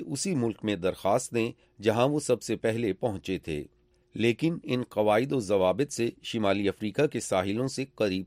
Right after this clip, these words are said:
ترین بحیرہ روم کے کنارے آباد یونان، اٹلی اور مالٹا جیسے ملکوں کو کچھ زیادہ ہی بوجھ اٹھانا پڑا ہے۔ انجم ہیرلڈ گل، وائس آف امریکہ، واشنگٹن۔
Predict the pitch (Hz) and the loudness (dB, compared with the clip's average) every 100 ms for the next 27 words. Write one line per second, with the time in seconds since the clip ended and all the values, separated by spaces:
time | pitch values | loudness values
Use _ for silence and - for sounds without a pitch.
0 | - 95 110 120 - _ - 104 107 107 | -2 0 0 -4 -8 _ -4 0 6 6
1 | 101 98 92 123 135 120 95 101 92 95 | 6 4 4 -2 -2 -4 -4 0 2 2
2 | 95 85 85 98 104 104 _ _ - 98 | 0 0 0 2 0 -2 _ _ -10 0
3 | 101 98 107 127 - 101 120 120 - 101 | 2 4 2 0 -4 -6 -4 -6 -2 0
4 | 92 92 95 131 120 101 - 95 90 - | 2 2 2 2 2 0 0 -2 -2 -4
5 | 131 143 110 110 - _ - 131 - - | -4 -2 -2 -2 -6 _ -4 -4 -4 -16
6 | _ - 92 101 107 135 117 120 101 123 | _ -10 2 4 6 4 2 -2 0 0
7 | 113 - 151 107 104 117 131 85 101 - | 0 -6 -12 -4 -2 0 -2 -2 -4 -2
8 | 131 95 69 76 69 50 _ _ _ _ | 2 2 -2 -6 -8 -10 _ _ _ _
9 | _ _ 104 104 95 85 73 98 110 123 | _ _ -4 -2 -2 -6 0 4 6 4
10 | 131 117 117 127 135 _ _ 104 98 95 | 2 0 0 2 -2 _ _ -2 4 4
11 | 95 - 101 95 87 92 113 - 127 127 | 2 -2 -2 -2 0 0 0 2 2 2
12 | 117 _ _ _ 95 92 85 - 95 - | -4 _ _ _ 0 0 0 -4 -8 -8
13 | 64 | -14